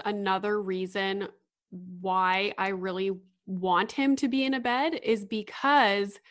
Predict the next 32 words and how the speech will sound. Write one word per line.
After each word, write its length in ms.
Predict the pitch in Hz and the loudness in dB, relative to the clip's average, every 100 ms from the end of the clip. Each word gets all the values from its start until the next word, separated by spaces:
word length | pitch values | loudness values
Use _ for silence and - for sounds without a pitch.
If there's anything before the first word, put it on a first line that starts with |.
| _ _ _ _ | _ _ _ _
his 520 | - 269 302 311 302 - - _ _ | -2 2 4 2 -2 -10 -14 _ _
thing 500 | - 196 196 233 269 - | 0 4 4 4 -2 0
when 220 | 208 208 | 2 2
he 300 | 208 233 220 | 0 -4 -2
doesn't 360 | 196 190 208 | 0 0 0
want 300 | 190 190 185 | 2 0 0
to 100 | - | -4
go 180 | 190 190 | -4 -2
to 100 | 185 | -4
sleep 600 | 185 180 180 196 330 - _ _ _ _ | -6 -6 -2 0 0 -2 _ _ _ _
is 220 | 226 226 | 2 2
to 160 | 226 233 | 0 -6
throw 600 | - 208 202 202 214 233 - | -6 -2 4 6 6 4 2
everything 520 | 220 214 254 254 302 | 2 2 -2 -2 -2
in 100 | 277 | 0
his 180 | 262 247 | -2 -4
crib 400 | - 196 180 202 - | -4 -2 -2 -2 -4
onto 320 | 196 190 196 | -2 -2 -4
the 100 | 190 | -10
floor. 500 | 185 - 147 - 190 _ _ _ - _ _ - - - | -10 -10 -8 -8 -12 _ _ _ -20 _ _ -14 -10 -2
And 140 | - | 4
I 80 | 262 | 6
know 220 | 269 285 | 8 6
some 200 | 277 269 | 6 2
people 240 | 269 254 240 | 2 0 2
are 120 | 220 | 4
like, 240 | 208 196 | 4 2
"Well, 100 | 196 220 | 2 2
fine, 340 | 247 320 262 202 | 4 4 4 0
like, 220 | 196 196 | -2 -4
he, 260 | - - - 226 - | -12 -20 -20 -20 0
don't 300 | 233 254 | 2 2